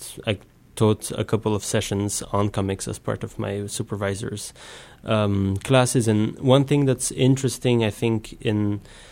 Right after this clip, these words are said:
in Belgium is that we don't have actually, um, lots of courses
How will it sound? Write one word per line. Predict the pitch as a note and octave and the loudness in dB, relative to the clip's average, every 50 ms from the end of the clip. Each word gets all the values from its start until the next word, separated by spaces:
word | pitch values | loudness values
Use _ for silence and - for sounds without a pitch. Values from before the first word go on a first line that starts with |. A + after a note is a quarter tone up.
| - - - - - | -20 -20 -20 -10 2
in | C#3 B2 A#2 | 4 6 8
Belgium | A2+ A#2 C3+ C#3+ D3+ D3+ C#3 | 8 6 6 6 4 4 4
is | B2+ G#2+ | 4 4
that | B2 A2 - - | 4 0 2 2
we | B2 | 4
don't | A2 A2+ A#2 B2+ B2 | 4 6 6 6 4
have | G#2+ A2+ A#2+ A#2 A2+ A2 - - - - - - | 4 2 2 2 2 0 -4 -10 -14 -14 -12 -6
actually, | - A2+ - - - A#2 A#2 A2+ A2 A2 G#2+ G#2+ A#2+ A#2+ - - | -6 -6 -4 -4 -6 -2 0 2 2 2 2 0 -2 -6 -6 -4
um, | - A2 G#2+ G#2 G#2 G#2 G#2+ A2+ - - - | -4 -2 -2 -2 -2 -4 -4 -6 -8 -8 -4
lots | - A2 A#2 A2+ - - A2+ | -2 0 0 0 0 -4 -6
of | G2 - - | -6 -6 -8
courses | - - A#2+ A#2 A2 - - - A#2 A2 G#2 G#2+ - - | 0 2 4 4 4 2 0 0 0 0 0 -4 -8 -8